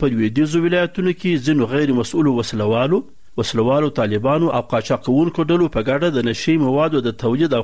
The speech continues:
قاچاقو یوه شبکه جوړه کړې ده. که له یوې خوا حکومت په بدخشان، جوزجان، پروان، کاپیسا، خوست، ننګرهار، کندهار، روزګان، هلمند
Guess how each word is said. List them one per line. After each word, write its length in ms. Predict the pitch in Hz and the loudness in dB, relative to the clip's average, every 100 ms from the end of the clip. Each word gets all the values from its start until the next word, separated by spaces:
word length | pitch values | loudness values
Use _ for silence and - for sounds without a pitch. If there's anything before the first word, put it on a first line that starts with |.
| - | -2
قاچاقو 500 | 110 - 156 151 170 | -4 0 -2 2 2
یوه 120 | 175 156 | 2 0
شبکه 340 | 185 185 208 139 | -2 0 -2 0
جوړه 200 | 107 104 - | 0 -2 -2
کړې 220 | 107 107 110 | -2 0 0
ده. 100 | 107 113 - _ _ - | -2 -4 -10 _ _ -4
که 60 | 180 | 0
له 40 | 180 | 2
یوې 180 | 190 220 208 | 2 2 0
خوا 100 | 214 | 0
حکومت 440 | 202 - 165 190 190 | 0 0 -2 -2 0
په 60 | 160 | 0
بدخشان، 640 | 131 120 110 - 160 180 233 - - 127 | 0 -2 -4 -4 -2 -2 -4 -12 -10 -2
جوزجان، 680 | 123 117 117 156 160 180 175 - 113 | 0 0 -2 -2 0 -2 -4 -4 -2
پروان، 580 | 110 113 135 156 175 185 - - | 0 0 2 0 -2 -6 -12 -6
کاپیسا، 560 | 120 107 - - 160 170 165 - | -4 -4 -6 -4 0 0 -2 -8
خوست، 440 | - 135 165 151 127 | -4 0 0 0 -2
ننګرهار، 600 | 113 110 113 107 147 165 - 123 | -2 0 0 0 0 0 -2 -4
کندهار، 580 | 113 117 110 135 156 156 | -2 -2 0 0 0 0
روزګان، 500 | 110 107 113 143 151 107 | -2 -2 -2 0 0 0
هلمند 440 | 127 113 131 170 | 0 2 2 2